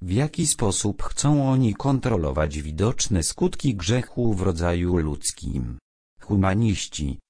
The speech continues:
gdzie jest wasza władza i autorytet do wiązania tyranów, wasza mądrość do wykorzeniania samolubstwa i grzechu z was samych,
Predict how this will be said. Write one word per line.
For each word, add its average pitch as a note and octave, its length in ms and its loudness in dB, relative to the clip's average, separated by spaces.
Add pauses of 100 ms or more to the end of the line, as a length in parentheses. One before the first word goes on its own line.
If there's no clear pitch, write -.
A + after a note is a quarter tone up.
(140)
gdzie E2+ 340 2
jest E2+ 300 -2
wasza D#2+ 400 0
władza G2 480 0 (160)
i A2+ 180 0
autorytet E2+ 800 0
do F#2+ 220 2
wiązania G2 580 2
tyranów, D#2+ 840 -4 (220)
wasza F#2+ 360 0
mądrość G#2 680 2
do F2 240 2
wykorzeniania G2 840 2
samolubstwa E2+ 1040 -2 (120)
i F2 160 0
grzechu G2 560 0
z D#2+ 80 -2
was D2+ 220 0
samych, B1+ 760 -4